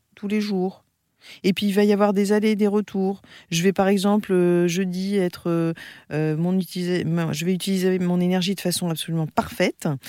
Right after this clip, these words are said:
Je vais développer tous mes sens. Et puis, le lendemain, c'est la catastrophe. Je fais tout le contraire et je fais tout ce qu'il fallait pas.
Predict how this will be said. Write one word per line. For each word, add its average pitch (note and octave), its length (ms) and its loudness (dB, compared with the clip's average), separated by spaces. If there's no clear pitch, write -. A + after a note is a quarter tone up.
Je F3+ 140 -4
vais F3 120 0
développer F3+ 540 -2
tous E4 120 0
mes B3 120 2
sens. C4+ 400 -2
Et - 100 -2
puis, F#3 160 -4
le E3+ 80 0
lendemain, F3+ 300 0
c'est - 100 -4
la E3+ 100 0
catastrophe. G#3 540 -2
Je - 40 -10
fais G3 100 0
tout B3+ 100 -6
le C4 60 -2
contraire A#3+ 500 0
et G#3+ 80 2
je G#3 60 0
fais F#3 140 0
tout A3 100 -14
ce C#4+ 100 -6
qu'il B3+ 140 -2
fallait A#3+ 240 2
pas. G3 240 -2